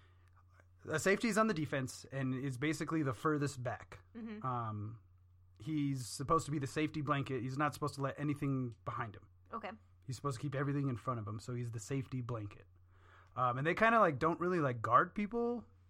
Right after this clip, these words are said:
Speaker 1: in, in most instances. They're kinda just, like, free roaming. You shade to one side, according on who you're playing, you shade to one side if you got a really good receiver on this side, so you kinda give that guy help,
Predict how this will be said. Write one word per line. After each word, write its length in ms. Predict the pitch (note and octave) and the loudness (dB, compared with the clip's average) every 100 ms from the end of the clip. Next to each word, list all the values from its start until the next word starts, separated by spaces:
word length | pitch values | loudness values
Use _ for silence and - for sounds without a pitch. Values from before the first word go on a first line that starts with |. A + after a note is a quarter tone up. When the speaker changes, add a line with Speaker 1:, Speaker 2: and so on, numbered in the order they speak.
| - | -6
Speaker 1:
in, 220 | D3 C3 C3 | -4 -2 -2
in 160 | C3+ C3+ | 0 4
most 340 | D3+ - - D3+ | 2 0 -8 -4
instances. 580 | D#3 D3+ F3+ F3 F#3 D3 | -4 -2 -4 -2 -2 -2
They're 100 | C#3 | -2
kinda 240 | C#3+ C#3 | 0 0
just, 160 | C3+ B2+ | -2 -4
like, 160 | B2 | -4
free 220 | - C#3 C3 | -4 -2 2
roaming. 520 | C3+ C3 C3 C3 B2 - - - - - - - | 2 2 0 0 -2 -10 -20 -20 -20 -20 -18 -8
You 120 | C3+ | -4
shade 460 | C3 - D3 C#3+ C#3 | -2 0 2 2 2
to 60 | |
one 280 | C3+ C#3+ C#3 | 4 4 4
side, 240 | - D#3+ C3 - | 2 0 -2 -2
according 300 | - F3+ D#3+ | 4 6 6
on 100 | D3+ | 4
who 120 | D#3 | 4
you're 120 | C#3+ | 2
playing, 400 | A#2+ G3 G3 G3 | 6 6 6 4
you 60 | D3 | 2
shade 320 | - D3+ C#3+ | 2 2 2
to 80 | C3+ | 4
one 240 | C#3 C3+ | 4 4
side 300 | B2+ C3+ C3 | 4 0 0
if 100 | B2 | -2
you 60 | C3 | -4
got 100 | B2+ | -2
a 80 | A#2 A2+ | -4 -2
really 200 | C#3 C3+ | 0 0
good 160 | C3 A#2 | 0 -2
receiver 360 | A#2 C#3 A#2 | -4 -4 -4
on 120 | A2+ | -2
this 160 | D#3+ G3+ | 0 0
side, 360 | - F3 E3 C#3 | 4 4 4 0
so 80 | |
you 100 | C3+ | -6
kinda 200 | A#2+ B2 | -4 -2
give 180 | B2 B2+ | -2 -4
that 180 | B2+ B2 | -2 -2
guy 160 | C3 B2+ | -2 -2
help, 400 | C3 B2 A#2+ | -2 -2 -4